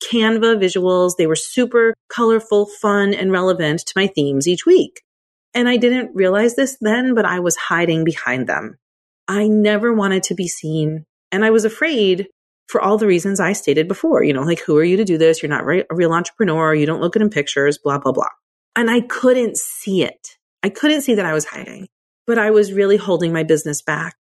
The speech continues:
because we live in a visual world, and social media, if you're using it as a marketing platform, it's all about seeing. People there are bombarded with information, and the visuals help them differentiate, you know,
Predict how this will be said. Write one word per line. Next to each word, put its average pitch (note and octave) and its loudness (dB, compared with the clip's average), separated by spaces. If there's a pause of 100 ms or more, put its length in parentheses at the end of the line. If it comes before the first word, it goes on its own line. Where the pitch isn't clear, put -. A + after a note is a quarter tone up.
(180)
because F#3 0 (320)
we A3 2
live C4 2
in G#3+ 0
a G#3+ 2
visual F3 0
world, F#3 0
and F#3+ 0
social F#3+ -2
media, F#3+ 2
if E3 -4
you're F#3 4
using B3 0
it F#3+ 0
as F3 0
a F3 -2
marketing D#3+ 0
platform, F#3 0
it's E3+ -2
all G#3 0
about G#3 0
seeing. D3 -4 (560)
People D#4+ 0
there C4 0
are A#3 0
bombarded G3+ 0
with F#3 0
information, G3 -2
and G#3 0
the G3+ 2
visuals A3+ 0 (220)
help B3 -2
them B3 -2
differentiate, F3+ 0 (140)
you F#3+ 0
know, - -4